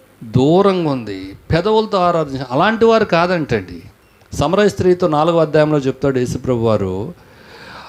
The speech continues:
"దేవుడు ఆత్మ గనుక ఆయన ఆరాధించేవారు ఆత్మతోనూ సత్యముతోనూ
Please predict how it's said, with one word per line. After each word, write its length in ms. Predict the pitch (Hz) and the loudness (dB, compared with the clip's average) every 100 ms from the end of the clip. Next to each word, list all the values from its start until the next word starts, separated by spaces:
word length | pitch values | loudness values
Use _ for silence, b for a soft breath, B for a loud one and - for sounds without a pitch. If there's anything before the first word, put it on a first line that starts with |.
| B - | B -2
"దేవుడు 460 | 123 190 214 202 | 4 6 6 4
ఆత్మ 420 | 185 165 - 175 | 4 2 0 0
గనుక 300 | 170 160 160 | 2 4 2
ఆయన 200 | 156 143 | 2 2
ఆరాధించేవారు 800 | 135 139 147 135 135 127 127 120 | 2 2 2 2 2 2 2 2
ఆత్మతోనూ 920 | 117 107 127 - 143 143 156 156 208 240 - - - | 2 0 -2 0 0 2 2 2 0 -2 -12 -16 -6
సత్యముతోనూ 760 | - 120 - 147 147 151 151 208 | -2 -2 0 0 2 2 2 -2